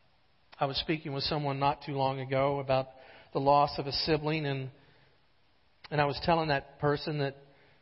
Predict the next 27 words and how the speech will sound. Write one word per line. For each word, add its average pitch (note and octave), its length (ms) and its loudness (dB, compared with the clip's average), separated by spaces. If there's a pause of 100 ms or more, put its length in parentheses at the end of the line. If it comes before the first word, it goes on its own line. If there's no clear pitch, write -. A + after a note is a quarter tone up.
when D3 140 -2
my C#3+ 120 2
sister E3 400 -4
died, C#3+ 360 6
the C3 60 -8
best D3 320 2
way D3 160 2
I C3+ 80 2
could C3+ 160 -10
describe C#3+ 520 2
what C#3 120 -2
had C3 100 -6
happened D#3 540 -2 (320)
was C#3+ 340 0
I, D3 240 2 (120)
like D#3 200 2
an D3+ 80 -2
amputation. D3+ 720 -4 (1600)
That C3+ 200 0
it D#3 60 -6
was C3+ 100 -6
like D3+ 240 2
my D3+ 120 2
arm D#3+ 320 4
being B2+ 280 -6
cut C#3+ 160 -2
off. A#2+ 240 -2